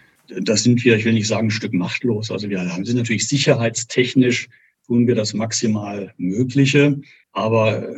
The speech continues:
nur einfach mal eine Zahl. Wir haben dreißig Kilometer Länge Außenzaun. Natürlich sind die Zäune mit Kameras, sie sind detektiert. Wenn sie aufgeschnitten werden, können wir das auch elektrisch sofort durchmessen.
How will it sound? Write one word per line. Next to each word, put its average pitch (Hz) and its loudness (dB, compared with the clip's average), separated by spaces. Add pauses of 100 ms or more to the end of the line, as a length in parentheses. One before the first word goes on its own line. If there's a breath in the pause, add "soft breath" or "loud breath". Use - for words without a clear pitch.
nur 117 -4
einfach 113 -2
mal 110 2
eine 107 2
Zahl. 113 0
Wir 107 -2
haben 107 -2
dreißig - 0
Kilometer 117 2
Länge 113 2
Außenzaun. 131 0 (420 soft breath)
Natürlich 113 -2
sind - -4
die - -20
Zäune 117 0
mit 113 -2
Kameras, 117 0
sie 107 -4
sind 110 -4
detektiert. 113 2 (120)
Wenn 107 2
sie 117 2
aufgeschnitten 117 0
werden, 113 2
können 113 2
wir 113 2
das 104 -2
auch 110 -4 (120)
elektrisch 110 -2
sofort 110 -6
durchmessen. 117 2